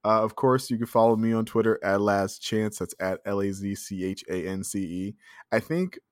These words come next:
my D Ms are, like, semi-open. You have to be, I think you have to be following me in order to send me a D M. I think that's how that goes.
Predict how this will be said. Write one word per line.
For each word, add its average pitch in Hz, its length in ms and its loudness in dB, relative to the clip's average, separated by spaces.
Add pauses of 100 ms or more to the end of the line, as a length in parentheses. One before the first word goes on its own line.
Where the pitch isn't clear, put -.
(200)
my 117 140 6
D 123 220 2
Ms 127 160 0
are, 120 60 2
like, 104 160 2
semi-open. 139 680 2
You 120 120 0
have 120 100 0
to 117 80 -6
be, 107 160 -4
I 113 80 -4
think 160 200 -4
you 117 60 -2
have 113 240 0
to 131 60 -8
be 113 100 -2
following 107 480 2
me 127 160 0
in 107 80 -2
order 98 220 -4
to 80 60 -8
send 95 300 -4
me 123 120 -2
a 131 60 2
D 135 160 -2
M. 143 300 -6
I 90 80 -6
think 98 180 -12
that's 110 140 -6
how 127 120 -2
that 131 120 -2
goes. 139 360 -4